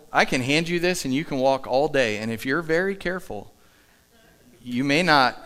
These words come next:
trip the actual trap. You following me? You may not actually trip it, but I can stick my finger in there and probably break it.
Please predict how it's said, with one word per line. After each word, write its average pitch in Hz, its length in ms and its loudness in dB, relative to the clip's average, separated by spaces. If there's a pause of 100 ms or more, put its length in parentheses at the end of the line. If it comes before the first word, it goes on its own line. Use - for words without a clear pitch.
(400)
trip - 480 0
the 143 240 6
actual 131 460 0
trap. - 460 0 (1900)
You 120 100 -6
following 135 360 2
me? 156 180 -6 (1800)
You 139 140 0
may 202 140 8
not 196 160 8
actually 151 420 4
trip - 240 -2
it, 98 160 -8 (1160)
but 156 100 8
I 180 80 8
can 160 100 0
stick 202 240 4
my 156 140 6
finger 233 320 6
in 143 100 4
there 135 220 4
and 139 100 -4
probably 147 380 4
break 156 320 4
it. 87 120 -14